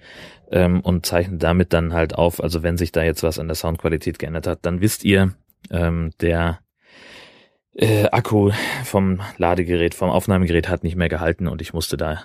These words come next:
improvisieren. Ja, die nächste große Sache und der Grund, warum ich, äh, eine Woche Urlaub genommen habe, war ja diese Hochzeit in Bayern. Ähm, das waren jetzt in den drei Tagen, die, wir sind ja Donnerstag losgefahren, Donnerstagmittag, äh, und waren in der Nacht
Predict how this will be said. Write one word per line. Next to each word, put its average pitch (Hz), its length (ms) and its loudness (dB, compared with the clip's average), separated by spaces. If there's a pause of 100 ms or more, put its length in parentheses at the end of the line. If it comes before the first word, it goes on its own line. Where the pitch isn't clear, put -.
improvisieren. 82 680 -8 (340)
Ja, 117 140 4
die 117 160 2
nächste 147 360 2
große 139 320 2
Sache 127 260 2
und 104 140 -2
der 104 80 4
Grund, 139 300 2
warum 92 240 2
ich, - 240 -4
äh, 69 100 0
eine 87 160 -2
Woche 92 220 -2
Urlaub 104 260 0
genommen 92 240 2
habe, 87 240 2
war 82 140 0
ja 92 120 2
diese 82 260 -2
Hochzeit 90 360 0
in 82 120 -2
Bayern. 92 340 2 (1040)
Ähm, 90 380 -2 (440)
das 90 180 4
waren 101 180 4
jetzt 104 280 2
in 95 240 2
den 92 160 4
drei 85 220 2
Tagen, 104 540 0
die, - 120 -8
wir 95 100 -4
sind 90 160 -4
ja 87 100 0
Donnerstag 95 520 2
losgefahren, 104 640 -2
Donnerstagmittag, 98 680 0 (580)
äh, 90 200 2
und 85 200 0
waren 87 460 2 (520)
in - 160 -2
der 87 120 2
Nacht - 420 -6